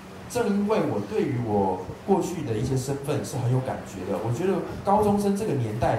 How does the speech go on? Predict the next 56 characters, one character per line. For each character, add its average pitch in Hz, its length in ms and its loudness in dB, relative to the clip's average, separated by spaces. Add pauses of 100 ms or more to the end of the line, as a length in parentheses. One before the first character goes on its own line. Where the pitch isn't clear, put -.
(100)
对 220 80 -4
我 - 160 2
来 113 160 0
说 151 140 -6
是 147 80 -4
很 117 160 -2
有 120 60 0
感 117 280 -4
觉 98 160 -6
的， 98 100 0
所 165 160 -2
以 151 60 0
我 101 160 0
就 98 80 -2 (100)
觉 101 160 -2
得， 101 140 2 (720)
如 175 100 2
果 147 220 4 (640)
过， 196 160 4 (200)
如 190 80 -2
果 220 80 4
我 - 100 4
过 214 220 0
去 - 180 -2
的 165 60 -2
这 151 60 -2
些 160 80 0
经 156 260 -6
验 147 240 -4
可 147 60 -2
以 143 80 0 (100)
被 135 180 2
用 143 180 -2 (100)
一 - 60 -4
种 101 180 -2 (220)
方 135 240 -2
式 135 160 -6 (100)
去， 120 320 -2 (340)
去 143 380 -4
跟 151 160 2
其 151 200 -6 (180)
他 151 140 2
的 113 280 -2 (260)
跟 196 140 0
我 214 160 4
一 113 120 -2
样 160 220 2
都 147 140 0
会 165 160 0
经 - 160 -10
过 190 140 2
高 185 200 4
中 190 140 0
这 190 140 -4
个 127 180 -2
年 107 160 -4